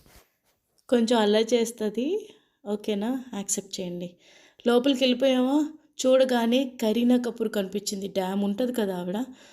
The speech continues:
వెంటనే లోపలికి వెళ్ళిపోగానే యాంబియన్స్ అదిరిపోయింది, సూపర్ ఉంది. వెంటనే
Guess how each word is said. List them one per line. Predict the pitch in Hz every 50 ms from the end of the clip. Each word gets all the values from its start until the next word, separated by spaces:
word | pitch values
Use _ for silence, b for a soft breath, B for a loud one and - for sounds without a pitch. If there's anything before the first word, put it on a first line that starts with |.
| b b b b -
వెంటనే | 233 247 247 240 240 233 240 254
లోపలికి | 233 226 208 208 208 240 240 240 233
వెళ్ళిపోగానే | 214 202 - - 214 202 208 202 202 214 233 240 240
యాంబియన్స్ | 220 202 196 190 196 190 214 208 208 208 202 240
అదిరిపోయింది, | 202 185 175 170 214 214 214 - 214 208 202 190 190 220
సూపర్ | 220 - 202 180 - 202 196
ఉంది. | 196 190 185 202 254
వెంటనే | 226 214 202 190 202 208 208